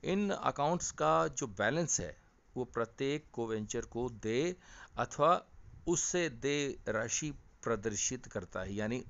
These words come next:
उसको जो पैसा हमने देना है या उससे जो पैसा लेना है, ठीक है, ये उनके, अ, पर्सनल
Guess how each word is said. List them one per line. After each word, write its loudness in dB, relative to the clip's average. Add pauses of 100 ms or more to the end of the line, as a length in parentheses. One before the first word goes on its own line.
उसको -4
जो -4
पैसा -4
हमने -4
देना -2
है -4
या -2
उससे -6
जो -6
पैसा -8
लेना -4
है, -14 (680)
ठीक -2
है, 2 (160)
ये -2
उनके, -2 (460)
अ, 4
पर्सनल 2